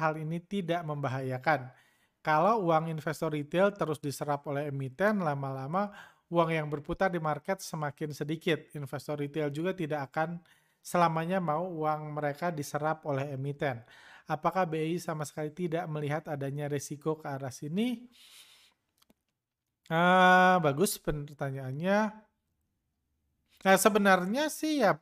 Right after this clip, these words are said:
benar kalau skenarionya s-, eh, perfectly seperti dijelaskan di sini, tentu efeknya akan jelek. Di mana, eh,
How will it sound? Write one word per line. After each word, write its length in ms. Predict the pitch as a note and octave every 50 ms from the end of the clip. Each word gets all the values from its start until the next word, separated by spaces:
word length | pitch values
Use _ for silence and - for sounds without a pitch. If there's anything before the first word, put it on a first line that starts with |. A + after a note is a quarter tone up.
| _ _ -
benar 480 | D3+ F3+ G#3+ C4 A#3 E3 C3 - -
kalau 560 | - D#3+ D#3 D#3 D#3 F3 F#3+ G3 E3 C#3 - - - - _ _
skenarionya 800 | - - - - - F#3+ F3 E3 D#3+ D#3 D3 D3 C#3+ C#3 C#3+ C#3+
s-, 240 | C#3 - - - - - _ _ _ A#3+ - C4+
eh, 240 | F#3 D#3+ D#3 D3+ - _ _ _ _ _ - - - - _ _
perfectly 560 | - F#3 E3+ - - F#3 - - F3+ E3 D3+
seperti 400 | - - D#3+ - D#3+ - D#3+ D3+
dijelaskan 560 | C#3+ C#3+ C3+ D3 C#3 C3 B2 - - D3+ C#3
di 120 | C#3 C#3 B2+
sini, 160 | - G3+ F#3
tentu 320 | E3+ - D3 C#3 C#3 E3+ F3
efeknya 480 | D#3 - - - - - D3 D#3 D3
akan 240 | C#3 - C3+ C3 B2+
jelek. 400 | C3+ D3 D#3+ E3 D3+ B2+ - _ - - - - - - - _ _ -
Di 80 | E3
mana, 720 | E3 E3 E3 D3+ C#3+ C#3 D3+ F3 F#3 G3 G3 G3 G3 G3 G3 - - - - - -
eh, 380 | - E3 D#3+ D#3 D#3 D3+ D3